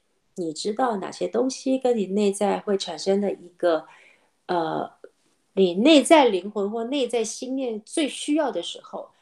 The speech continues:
你一定会有头脑会感觉没有办法厘清，没有办法确定，然后你心一定会感觉有扰动。就是在这个过程里，因为恐惧推着你去做这件事，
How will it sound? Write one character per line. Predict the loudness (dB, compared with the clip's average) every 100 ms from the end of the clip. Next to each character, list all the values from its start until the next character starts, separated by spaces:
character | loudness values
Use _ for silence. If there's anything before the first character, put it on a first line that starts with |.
| _ -14
你 | -12
一 | -10 -6
定 | -6 -2
会 | 2 4 4
有 | 0 -2 -8 _ _
头 | -2 2 2 0
脑 | -2 -2 -4
会 | -2 -2 -2
感 | -4 -6 -6
觉 | -6 -4 -4
没 | -4
有 | -4
办 | -4 -4
法 | -6 -6
厘 | -6 -4 -4
清， | -2 -2 -2 -2 -4 -4
没 | -6
有 | -6
办 | -2 -4 -2
法 | -4 -4 -4 -12 _
确 | -2 4 10 10 10
定， | 8 8 6
然 | -2
后 | -4
你 | -4
心 | -6 -8 -6
一 | -6
定 | -6
会 | -6
感 | -8 -12
觉 | -8 -8
有 | -8 -4
扰 | -4 -4 -8 _
动。 | 2 2 _ _ -20 -20 -8
就 | 0 0
是 | 0
在 | -2 -2
这 | 0
个 | -2
过 | -2 0 0
程 | -2 -2 0
里， | -2 -4 _
因 | -6 -4 -4 -2
为 | -4
恐 | -4 -8 -10 -8
惧 | -6 -6
推 | -2 -4 0
着 | 0
你 | 0 -6
去 | -16
做 | -8 -6
这 | -2
件 | -2 -4
事， | -4 -2 -2